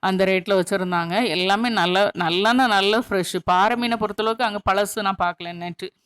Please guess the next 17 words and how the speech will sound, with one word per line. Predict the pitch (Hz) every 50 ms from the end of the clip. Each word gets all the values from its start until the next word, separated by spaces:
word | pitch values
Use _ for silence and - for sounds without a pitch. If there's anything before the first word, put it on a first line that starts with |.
| _ - - - _
நான் | - 220 214 202 - -
அப்படி | - 208 208 233 285
ஒரு, | 269 254 254 254 269 285 302
ஒரு | 294 294 277
நாளைக்கு | 277 294 294 294 294 294 269
ஒரு | 226 220 233
மீன் | 269 240 247 240 214
நல்லா | 196 202 208 208
ஃப்ரெஷ்ஷா | - - 190 170 - - 190
இருக்கும். | 180 175 165 - 180
ஆனா | 185 190 196 214 220
நம்ம | 214 202 208 214 226
இன்றைக்கு | 220 196 208 208 214
போனது | 196 208 208 208 214
வாவல் | 202 185 190 202 214 220 214
வாங்கல | 208 202 190 196 196 196 202 190
போனோம். | 185 190 196 202 202